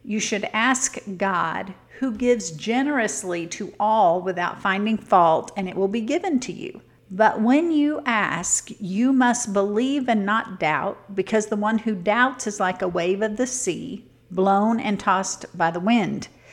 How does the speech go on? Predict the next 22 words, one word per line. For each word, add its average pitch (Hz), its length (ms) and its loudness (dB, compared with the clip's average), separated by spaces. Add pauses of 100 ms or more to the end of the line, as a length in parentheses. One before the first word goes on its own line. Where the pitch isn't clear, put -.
(300)
That 254 260 6
person - 520 0
should 180 320 -2
not 208 200 4
expect - 520 -2
to 185 60 -4
receive 175 600 -4 (180)
anything 220 680 2
from 165 260 -4
the 156 80 -4
Lord. - 420 0 (320)
Such 220 340 2
a 247 60 4
person 233 720 -2
is 175 240 0
double-minded 196 1300 4
and 185 240 -6
unstable 185 960 2
in 190 200 -4
all 160 260 0
they 180 180 -4
do." 208 480 0